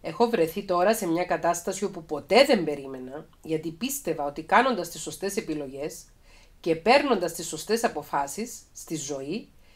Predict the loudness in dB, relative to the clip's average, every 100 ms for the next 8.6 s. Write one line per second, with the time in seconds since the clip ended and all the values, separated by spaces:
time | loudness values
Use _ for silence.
0 | _ -6 0 2 2 0 0 0 0 -2
1 | -2 0 2 2 0 -4 0 0 2 -2
2 | -4 -14 _ _ -20 _ _ _ _ _
3 | -20 -20 -2 10 12 12 10 -12 -14 -18
4 | -20 _ -20 -8 8 10 10 8 6 6
5 | 4 2 -2 -6 -10 -6 -4 -2 0 0
6 | -2 -4 -6 -6 -8 -4 -4 -4 -4 -2
7 | -2 -2 -2 -2 -6 -10 -10 -4 -2 -2
8 | -4 -6 -12 -18 -20